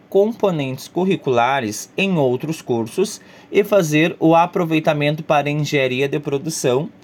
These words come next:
após finalizar a disciplina. Exemplo, cursar elementos de matemática durante o dia e aproveitar.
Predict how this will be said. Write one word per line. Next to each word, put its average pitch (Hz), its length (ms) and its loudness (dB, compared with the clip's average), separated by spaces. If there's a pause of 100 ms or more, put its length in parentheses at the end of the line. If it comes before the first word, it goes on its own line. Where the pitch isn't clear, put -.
(200)
após 175 460 0
finalizar 170 800 0 (560)
a 147 180 0
disciplina. 143 720 -2 (680)
Exemplo, 131 640 -2 (420)
cursar 175 560 2
elementos 123 680 0
de 127 100 -2
matemática 143 880 -4 (120)
durante 160 840 2
o 185 160 4
dia 147 440 -2 (160)
e 160 140 2
aproveitar. 147 760 0